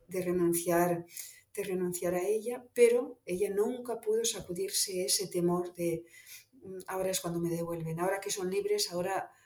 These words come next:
ahora a mí me, me dejarán. Entonces,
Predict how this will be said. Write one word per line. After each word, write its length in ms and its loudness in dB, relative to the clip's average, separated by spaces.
ahora 540 -4
a 100 -8
mí 380 -2
me, 280 -2
me 80 0
dejarán. 600 2
Entonces, 520 4